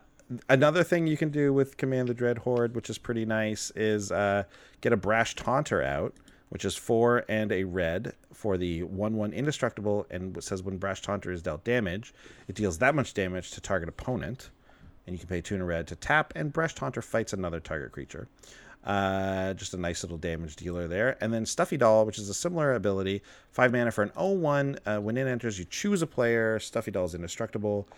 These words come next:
When it's dealt damage, it deals that much damage to the chosen player, and you can tap it to deal one damage to itself. Combine that up with Pariah, two and a white, which is the, uh, aura that says all damage that would be dealt to you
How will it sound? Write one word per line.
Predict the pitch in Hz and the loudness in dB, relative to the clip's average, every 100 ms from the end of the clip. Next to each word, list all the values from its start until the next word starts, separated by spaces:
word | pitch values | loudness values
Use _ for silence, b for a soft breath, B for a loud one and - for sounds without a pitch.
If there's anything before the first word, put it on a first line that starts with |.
| b b | b b
When | 95 92 | -8 -6
it's | - | 0
dealt | 98 85 | 0 2
damage, | 90 85 80 | 0 -2 -6
it | 82 | -6
deals | 82 | -6
that | 76 | -6
much | 71 - | -10 -8
damage | 69 69 | -10 -8
to | 82 | -10
the | 73 | -10
chosen | - 139 139 127 | -2 2 2 2
player, | - 123 113 | -2 0 0
and | 113 | 0
you | 165 | -2
can | 147 | -2
tap | - 90 | -2 -2
it | 80 | -4
to | |
deal | 87 82 | -6 -6
one | 82 80 | -6 -6
damage | 78 76 76 | -8 -10 -10
to | 76 | -12
itself. | - 120 113 - B B B - | -2 2 2 0 B B B -6
Combine | 156 160 156 | 4 6 8
that | 156 147 | 6 6
up | 135 | 6
with | 143 123 - - - | 4 2 -4 -18 -6
Pariah, | - 135 117 117 120 113 107 - b - | 4 6 6 6 6 4 2 -4 b -8
two | 151 | -2
and | 143 | 2
a | 123 | 4
white, | 107 104 101 - | 4 2 0 -6
which | 104 104 | -4 -4
is | 92 | -4
the, | 101 98 98 | -2 -2 -2
uh, | 87 95 | -2 -2
aura | 120 113 113 107 | 0 2 4 2
that | 98 - | 0 -2
says | 95 | 0
all | 101 98 | 0 0
damage | 101 95 90 | 0 -2 -2
that | 92 | -4
would | 87 | -4
be | |
dealt | 87 90 - | -4 -6 -6
to | |
you | 90 131 226 156 101 | -6 -2 2 2 2